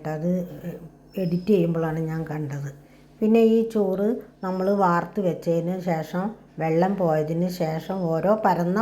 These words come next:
പാത്രത്തിലേക്കും ഞാൻ പകർത്തി വെക്കുന്നുണ്ട്. ഇങ്ങനെ പകർത്തി വെച്ചാൽ കട്ട പിടിക്കാതെ നല്ല വൃത്തിക്ക് നമുക്ക് കിട്ടും ട്ടോ. ഞാൻ രാവിലെ തന്നെ ചോറ് ഇങ്ങനെ റെഡിയാക്കി വെച്ചിട്ടുണ്ടായിരുന്നു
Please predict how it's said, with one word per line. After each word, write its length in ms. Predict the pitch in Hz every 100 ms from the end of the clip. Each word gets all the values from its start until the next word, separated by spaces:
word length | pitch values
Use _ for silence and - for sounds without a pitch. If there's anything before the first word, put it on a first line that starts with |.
| 214
പാത്രത്തിലേക്കും 800 | 156 147 156 - 170 175 175 185 175
ഞാൻ 140 | 165 170 262 - - -
പകർത്തി 440 | 185 180 170 - 190
വെക്കുന്നുണ്ട്. 520 | 165 - 147 147 135 135 - _ -
ഇങ്ങനെ 240 | 220 226 240 233
പകർത്തി 440 | 190 175 175 - 190
വെച്ചാൽ 420 | 175 - 170 160 170 170
കട്ട 200 | 160 - 175
പിടിക്കാതെ 500 | 156 147 160 156 156 160
നല്ല 360 | 156 160 180 208
വൃത്തിക്ക് 440 | 175 - - 175 185
നമുക്ക് 380 | 160 151 151 190 - - - - -
കിട്ടും 320 | 175 175 156 -
ട്ടോ. 120 | 131 - - - - - - - - - -
ഞാൻ 180 | 220 226 233
രാവിലെ 380 | 220 190 185 190 185
തന്നെ 240 | 196 208 208
ചോറ് 300 | 202 185 185 202
ഇങ്ങനെ 220 | 175 175 165
റെഡിയാക്കി 480 | 151 156 160 151 156
വെച്ചിട്ടുണ്ടായിരുന്നു 840 | 151 151 139 151 131 131 131 131